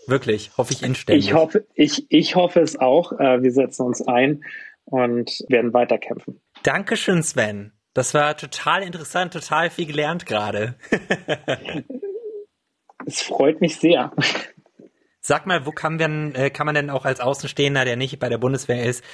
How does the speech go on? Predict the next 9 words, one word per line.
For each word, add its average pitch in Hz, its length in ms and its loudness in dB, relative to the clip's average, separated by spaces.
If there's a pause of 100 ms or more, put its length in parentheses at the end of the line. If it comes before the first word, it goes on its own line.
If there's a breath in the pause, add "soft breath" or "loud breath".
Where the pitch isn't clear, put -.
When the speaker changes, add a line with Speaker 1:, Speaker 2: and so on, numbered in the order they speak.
(200 loud breath)
Speaker 1:
euch 135 220 2
mal 135 80 -2
auschecken, 127 540 -2
euren, 113 460 0
äh, 107 260 0
Verein 107 560 -4 (120)
Queer 107 220 2
B 104 160 -4
W? 95 180 -6